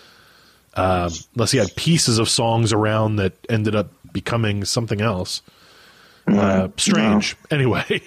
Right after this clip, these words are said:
Speaker 2: Strange.
Speaker 1: Um, so it said, uh, to highlight the more accessible side, but it, uh, interestingly enough about it, the, the vinyl, which of course was suppo-, I thought that was gonna be the only issue of this.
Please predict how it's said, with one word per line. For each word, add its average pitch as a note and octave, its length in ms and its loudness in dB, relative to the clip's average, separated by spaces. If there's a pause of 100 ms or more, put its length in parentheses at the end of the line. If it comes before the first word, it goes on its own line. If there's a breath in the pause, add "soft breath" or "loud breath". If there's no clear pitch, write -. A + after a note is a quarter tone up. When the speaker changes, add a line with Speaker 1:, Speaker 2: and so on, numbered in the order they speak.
(140)
Speaker 2:
Strange. A2+ 580 0
Speaker 1:
Um, B2 480 0 (640 loud breath)
so - 180 0
it D#3+ 100 0
said, F3+ 240 0
uh, D3 240 2
to - 160 -4
highlight E3+ 300 2
the E3+ 60 0
more C#3 240 4
accessible A#2+ 480 0
side, F#2 480 0
but E3 120 2
it, D#3+ 180 -2
uh, D3 260 2 (100)
interestingly E3 1000 2
enough B2+ 400 0
about A#2+ 440 0
it, F2+ 200 -2 (1300 loud breath)
the, C3+ 500 2 (560 loud breath)
the C3 140 0
vinyl, A2 800 2
which A2 300 -2
of A2 120 -2
course F3 460 0 (300)
was C3 420 0
suppo-, - 380 -4 (120)
I E3 200 0
thought F#3+ 260 0
that D3 120 2
was B2+ 120 2
gonna B2+ 160 2
be A#2 120 0
the A2 160 2
only A#2 460 0
issue A#2+ 320 0
of F2+ 160 -2
this. E2+ 380 -2